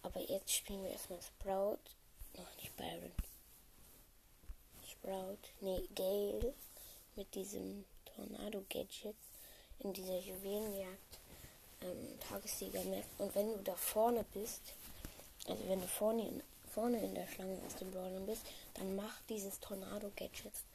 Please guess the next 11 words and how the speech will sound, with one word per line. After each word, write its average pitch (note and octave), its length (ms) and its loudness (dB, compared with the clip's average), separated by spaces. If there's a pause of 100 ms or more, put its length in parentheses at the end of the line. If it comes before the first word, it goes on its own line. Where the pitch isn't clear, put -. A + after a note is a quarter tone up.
(400)
Dann G3+ 180 -4
kommen G#3 260 4
die F#3+ 80 2
Gegner - 400 -2
nicht - 380 -6
weiter. F#3 340 -2 (1040)
Deshalb - 340 -4
hoffe G#3+ 200 0
ich G3 100 -6
jetzt - 160 -8
mal, G#3 180 -2